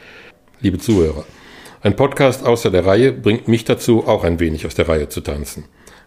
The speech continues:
Daher gibt's heute keinen Musiker und keine Gruppe, zu der ich mich auslasse,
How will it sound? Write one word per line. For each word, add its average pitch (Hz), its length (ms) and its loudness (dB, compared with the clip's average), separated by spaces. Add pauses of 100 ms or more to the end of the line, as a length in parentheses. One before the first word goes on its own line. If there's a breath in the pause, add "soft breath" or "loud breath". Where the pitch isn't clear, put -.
Daher 113 380 0
gibt's 107 260 -4
heute 104 260 2
keinen 90 280 0
Musiker 110 440 2
und 85 140 -2
keine 87 220 0
Gruppe, 110 280 0
zu - 140 -6
der 120 120 0
ich 120 140 -4
mich 113 140 -2
auslasse, 110 600 0